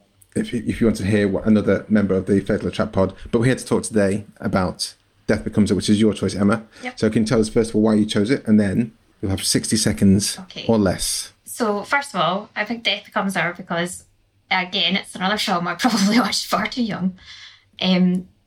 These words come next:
Speaker 2: I just, I love it to bits. It's so goth, it's camp, it's P G body horror.
Speaker 1: <laughs>
Speaker 2: Um, and the, the cast's amazing as well. And we'll, I'll, I'll get into this more, but, um,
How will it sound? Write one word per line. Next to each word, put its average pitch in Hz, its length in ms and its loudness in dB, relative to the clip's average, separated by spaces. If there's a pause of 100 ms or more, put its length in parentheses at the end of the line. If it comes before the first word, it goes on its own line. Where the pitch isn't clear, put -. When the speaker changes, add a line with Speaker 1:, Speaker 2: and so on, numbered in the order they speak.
(140)
Speaker 2:
I 202 120 -2
just, 226 360 -4
I 196 100 -2
love 214 180 0
it - 120 -14
to 202 100 -8
bits. 185 460 -2
It's 190 180 -4
so 180 640 -2 (240)
goth, 220 640 -2 (160)
it's 170 200 -18
camp, 196 500 -6 (340)
it's - 360 -20 (880)
P 240 280 -2
G 214 260 -2
body 208 400 0
horror. 226 540 0
Speaker 1:
<laughs> 233 60 0 (760)
Speaker 2:
Um, 190 540 0 (320)
and 208 100 -4
the, 185 220 -6
the 220 140 -2
cast's 240 420 -2
amazing 233 640 -4 (140)
as 185 180 -6
well. 185 260 0
And 196 220 -2
we'll, 190 220 -2
I'll, 190 180 -2 (100)
I'll 190 140 0
get 180 160 -6
into 185 160 -8
this 180 240 -10
more, 175 300 -6
but, 170 320 0
um, 170 360 -6